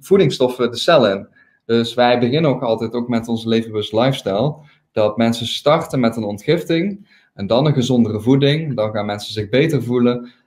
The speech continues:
en dan hebben ze zoiets van, oh, weet je, maar ik ervaar bijvoorbeeld ook wel heel veel stress in mijn leven. En in hoeverre komt dat ten goede van mijn gezondheid? Want je kunt, kan wel heel picky zijn op wat je wel en niet eet, maar als je daar heel veel stress bij ervaart,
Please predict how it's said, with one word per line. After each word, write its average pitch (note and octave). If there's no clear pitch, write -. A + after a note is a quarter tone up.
en A2+
dan B2
hebben A#2
ze A2
zoiets A#2+
van, -
oh, E3
weet C3
je, E3
maar C3+
ik B2+
ervaar A#2+
bijvoorbeeld A2+
ook A#2+
wel A#2
heel A2+
veel A2+
stress F#3
in D3
mijn G#2+
leven. G2
En A2+
in A2
hoeverre A#2+
komt A#2+
dat D3+
ten C#3
goede B2+
van G#2+
mijn G#2+
gezondheid? G2+
Want A2+
je A2+
kunt, C3
kan C3
wel B2+
heel C3
picky D3+
zijn A#2
op A2+
wat A#2+
je A#2+
wel A#2+
en A2+
niet A#2+
eet, C3
maar A2+
als A#2+
je -
daar B2
heel D3
veel B2
stress E3
bij A2+
ervaart, G2+